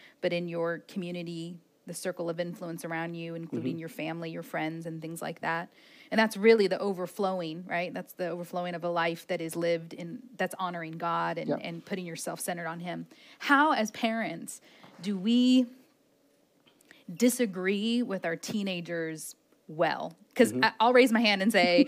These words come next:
Speaker 2: <laughs>
Speaker 1: I have disagreed with my, they're not teenagers anymore, but when they were teenagers,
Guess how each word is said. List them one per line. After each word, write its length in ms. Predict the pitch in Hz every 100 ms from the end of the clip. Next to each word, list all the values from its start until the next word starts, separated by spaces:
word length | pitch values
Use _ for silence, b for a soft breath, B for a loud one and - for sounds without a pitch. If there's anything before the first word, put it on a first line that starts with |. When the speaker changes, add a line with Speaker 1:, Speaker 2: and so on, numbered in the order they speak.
| B
Speaker 2:
<laughs> 100 | 277
Speaker 1:
I 220 | - 190
have 240 | 208 277 220
disagreed 520 | 226 - 220 240 226
with 160 | 247 214
my, 480 | 196 196 202 202 - -
they're 100 | 190
not 140 | 208
teenagers 360 | 208 240 220 208
anymore, 320 | 202 190 170
but 100 | 185
when 120 | 190 196
they 100 | 190
were 140 | 208
teenagers, 480 | 208 202 175 180